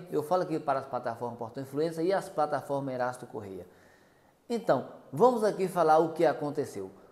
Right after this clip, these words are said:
Nos últimos dias, saiu muita conversa, bafafá, de toda a direção, que o Wilson Moto tinha unido com o grupo Manuel Rubens.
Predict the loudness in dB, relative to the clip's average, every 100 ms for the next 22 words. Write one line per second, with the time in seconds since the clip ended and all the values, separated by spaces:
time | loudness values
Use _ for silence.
0 | -6 -2 2 2 2 -4 0 4 4 4
1 | 0 2 4 4 2 0 0 0 -2 2
2 | 2 2 -6 -16 -20 -8 0 0 0 2
3 | 6 6 4 -4 -18 -20 -20 -16 -6 -4
4 | 6 8 10 8 6 4 2 2 0 0
5 | -8 -20 -14 -4 -4 -2 0 0 0 0
6 | 0 0 0 -2 -4 -2 0 0 0 -2
7 | -2 0 2 0 0 -2 -2 0 -2 -4
8 | -8 -8